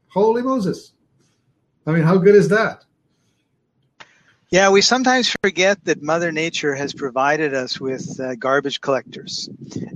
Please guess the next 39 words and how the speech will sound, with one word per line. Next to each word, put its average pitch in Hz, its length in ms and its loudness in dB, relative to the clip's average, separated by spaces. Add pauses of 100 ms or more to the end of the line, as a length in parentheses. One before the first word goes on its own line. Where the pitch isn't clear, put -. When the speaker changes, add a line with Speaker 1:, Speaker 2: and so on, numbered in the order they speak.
(140)
Speaker 2:
And, 123 480 -8
uh, 120 140 -12 (480)
actually, 156 380 2
uh, 147 80 -4 (200)
we 151 140 -2
went 160 240 -2
down 156 280 2
to - 100 -6
the 160 100 4
market, 143 420 2
like, 131 260 0 (420)
we're 139 260 -6
right 139 220 4
on 165 160 4
the 170 80 -6
o-, 151 240 -8
on 143 160 -2
the 147 100 -4
ocean, 135 320 -4
on 135 140 -4
the 131 40 -10
Caribbean 143 380 -6
Sea 139 280 -6
here. 120 320 -8 (400)
And 131 320 -2
when 135 100 -6
you 135 80 -6
go 139 140 6
down, 139 520 2 (120)
the, 131 100 -6
the 123 180 -6
road 139 360 6
along 139 400 2
the, 135 160 -2 (580)
the 127 120 -10
water 131 500 2 (240)
has 131 360 0
a 139 60 -2
market 147 560 0